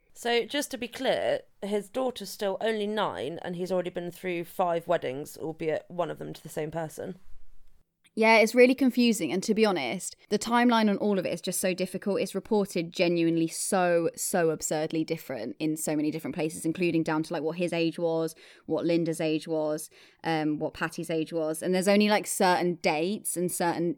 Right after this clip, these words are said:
Speaker 2: ages that really are quite clear, and they're, like, kind of, um, the same throughout all the research. So, but yes, he had married and remarried and remarried again, um, throughout this entire time that Cinnamon was growing up and she was living with her mother.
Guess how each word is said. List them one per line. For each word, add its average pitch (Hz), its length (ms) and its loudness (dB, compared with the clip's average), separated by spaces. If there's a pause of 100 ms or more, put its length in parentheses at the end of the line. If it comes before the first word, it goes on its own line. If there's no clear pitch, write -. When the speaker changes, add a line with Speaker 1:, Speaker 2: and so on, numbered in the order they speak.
Speaker 2:
ages 175 560 0
that - 160 -2
really 185 680 0 (640)
are 175 140 0
quite - 380 0
clear, 202 280 6
and 202 120 4
they're, 170 80 4
like, - 180 0
kind 170 240 2
of, 165 300 0
um, 160 320 0
the 170 100 -4
same 160 300 0
throughout 175 280 -2
all 170 160 -2
the 160 120 -4
research. 160 520 -4
So, 170 420 2 (120)
but 190 140 2
yes, 185 340 0
he 214 120 2
had 208 200 6
married 170 560 6
and 165 400 -4
remarried 180 420 0
and 170 120 0
remarried 180 360 0
again, 156 520 -4
um, 170 380 0 (640)
throughout 185 300 4
this 180 140 -4
entire 185 340 2
time 160 240 0
that 147 80 -4
Cinnamon 160 320 2
was 160 140 -2
growing 160 240 0
up 160 100 -4
and 165 100 -4
she 165 260 0
was 156 120 -4
living 156 200 -2
with 160 120 -4
her 165 60 -6
mother. 156 360 -6